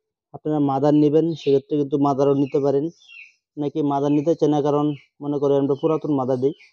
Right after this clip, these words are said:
আসলে আমরা কোনো সময় পুরাতন মাদার দিই না, কারণ আমাদের ইনশাল্লাহ পিউপা হচ্ছে,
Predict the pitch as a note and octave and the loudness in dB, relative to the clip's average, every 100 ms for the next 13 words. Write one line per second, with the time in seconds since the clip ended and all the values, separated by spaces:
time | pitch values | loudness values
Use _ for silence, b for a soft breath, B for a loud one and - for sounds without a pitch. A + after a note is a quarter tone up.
0 | _ _ - D#3 D3 D3 D3+ D3+ D3+ C#3 | _ _ -6 -4 0 0 2 2 -2 -2
1 | D3+ D#3 D#3+ D#3 D3 B2+ B2+ C3 C#3 C#3 | -2 0 -2 -2 -2 -2 0 0 0 -2
2 | C3+ C3+ C3 C3+ - _ _ _ _ - | -2 -4 -4 -8 -10 _ _ _ _ -12
3 | C3+ D3 D3 D3 D3 - _ _ _ _ | -4 2 4 4 2 -4 _ _ _ _
4 | _ E3+ D#3+ D3+ E3+ C#3+ D3 - - | _ 2 2 0 -4 0 0 -2 0